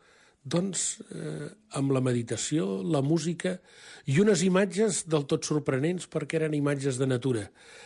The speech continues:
que poc tenien que veure amb els seus rostres.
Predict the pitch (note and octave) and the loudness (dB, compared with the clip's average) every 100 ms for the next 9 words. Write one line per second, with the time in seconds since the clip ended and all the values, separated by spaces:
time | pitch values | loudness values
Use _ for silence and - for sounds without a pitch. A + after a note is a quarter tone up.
0 | - E3 D#3+ F3 E3+ - E3 E3+ D3+ D#3 | -4 0 2 2 2 0 2 2 2 2
1 | D3+ C#3+ D#3 F3 - - - - B2+ C#3 | 4 2 2 -2 -8 -20 -20 -6 0 0
2 | B2+ D3+ C3+ A2 - A#2+ G2+ - | 2 2 0 -2 -8 -10 -14 -16